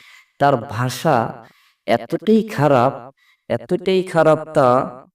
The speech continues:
মানে প্রকাশ করা যায় না। নিজের মানে ভাবনার বাইরে যে আমার স্ত্রী এত ভালো, এই ভালোর মধ্যে কেন আজকে এরকম হয়ে গেল, কেন এই ধরনের ব্যবহার? কেউ কি কিছু করলো,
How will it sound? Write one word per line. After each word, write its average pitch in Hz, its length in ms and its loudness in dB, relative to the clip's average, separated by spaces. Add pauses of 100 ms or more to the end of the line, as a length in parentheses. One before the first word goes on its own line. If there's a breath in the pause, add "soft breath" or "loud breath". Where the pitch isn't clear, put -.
(240)
মানে 135 140 -2
প্রকাশ 160 460 -4
করা 110 240 -2
যায় 104 220 -2
না। 95 480 -10
নিজের 160 540 -2
মানে 151 240 -4
ভাবনার 143 680 -4
বাইরে 101 580 -4 (420 soft breath)
যে 127 120 -2
আমার 139 320 0
স্ত্রী 135 300 -4
এত 135 200 -4
ভালো, 123 720 -2 (380 soft breath)
এই 156 140 2
ভালোর 147 380 2
মধ্যে 143 680 -2 (200)
কেন 196 300 2 (220)
আজকে 131 380 -4
এরকম 156 540 -2
হয়ে 107 240 -4
গেল, 90 300 -6 (580)
কেন 202 220 2
এই 170 160 2
ধরনের 117 420 -2
ব্যবহার? 101 300 -6
কেউ 156 220 -2
কি 160 180 -6
কিছু 160 340 -8
করলো, 156 720 -2